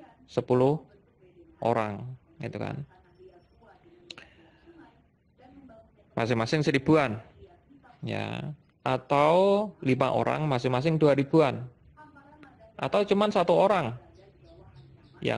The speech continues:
ambil sepuluh ribu angsuran, gitu kan. Itu juga bisa. Nah, jadi teman-teman harus rinci nih targetnya. Jadi tertarget, gitu kan.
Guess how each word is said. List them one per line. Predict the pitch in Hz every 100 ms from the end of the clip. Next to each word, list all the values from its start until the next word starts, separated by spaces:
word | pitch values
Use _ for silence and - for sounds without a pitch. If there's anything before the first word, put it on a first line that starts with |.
| 113
ambil | 120 120 160 165
sepuluh | 120 123 123
ribu | 123 - 165 185
angsuran, | 123 123 139 127 107 - - - - -
gitu | - 104 101
kan. | 104 117 131 151 - - - - -
Itu | 127
juga | 151 127 -
bisa. | 110 139 - - - - - -
Nah, | - -
jadi | 127 127 180 202 196 196 - - - - - -
teman-teman | - 117 123 160 165
harus | 127 123 123 -
rinci | 147 160 196
nih | 170 -
targetnya. | 120 123 123 - 127 123 -
Jadi | 131 175
tertarget, | - 160 131 - 107 - - 110 _ -
gitu | 120 -
kan. | 113